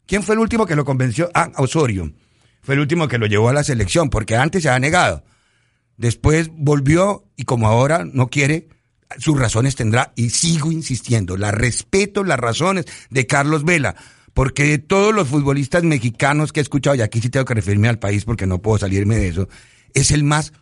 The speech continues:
coherente con su discurso. Lo que dice, lo hace. Lo que, eh, habla, lo respeta. La coherencia, la similitud,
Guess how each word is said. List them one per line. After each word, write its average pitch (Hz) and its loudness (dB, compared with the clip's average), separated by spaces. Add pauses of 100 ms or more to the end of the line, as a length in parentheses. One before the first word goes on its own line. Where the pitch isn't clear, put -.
(160)
coherente 185 2
con 151 -2
su 127 0
discurso. 107 -2 (420)
Lo 98 -4
que 117 2
dice, 196 -2 (480)
lo 92 0
hace. 85 -2 (220)
Lo 101 0
que, - -6 (240)
eh, - -6
habla, 175 2 (140)
lo 113 4
respeta. 107 -2 (240)
La 127 0
coherencia, 139 0 (360)
la 143 2
similitud, 135 2